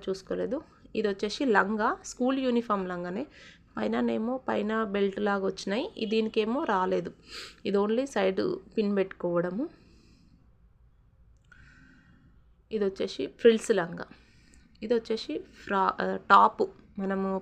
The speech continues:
పెద్దవాళ్ళు వేసుకుంటాం కదా, అది టాప్. ఇది వచ్చేసి బ్లౌజ్, మీకు క్లారిటీగా కనిపించట్లేదేమో, అది, ఆ, నాడాలో ఉన్నాయి మొత్తం,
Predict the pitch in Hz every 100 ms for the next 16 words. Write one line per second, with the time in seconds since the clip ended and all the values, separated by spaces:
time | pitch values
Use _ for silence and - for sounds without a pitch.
0 | 202 185 202 196 190 - - 196 98 202
1 | 247 - - - - - 202 208 190 180
2 | - 320 - - - - - 214 202 214
3 | 214 254 202 202 190 190 262 302 233 214
4 | 196 190 190 190 220 220 208 190 202 190
5 | 196 190 185 185 190 269 - 202 311 508
6 | - - - - - - - 196 - -
7 | 202 214 226 233 269 262 214 185 180 180
8 | 175 - 180